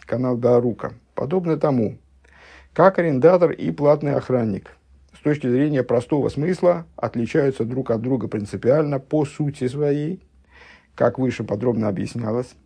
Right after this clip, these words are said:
Шаашоймер сохар и корей гушеймер. А как мы там определяли различия, платный охранник, он прежде всего, и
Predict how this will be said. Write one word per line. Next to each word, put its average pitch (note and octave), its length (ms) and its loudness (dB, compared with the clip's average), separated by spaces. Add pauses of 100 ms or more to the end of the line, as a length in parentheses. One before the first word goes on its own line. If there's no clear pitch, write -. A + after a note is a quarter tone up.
(180)
Шаашоймер E3+ 800 2
сохар D#3+ 420 0
и - 180 -4
корей D#3 400 2
гушеймер. C3 680 -2 (720)
А A#2 220 4
как A#2+ 260 2
мы A2+ 120 2
там G2+ 340 0 (160)
определяли A2 640 0
различия, F#3 720 2 (600)
платный B2+ 400 6
охранник, E3 640 0 (280)
он C#3 340 2 (180)
прежде A#2 360 2
всего, B2+ 520 0 (680)
и G2+ 640 0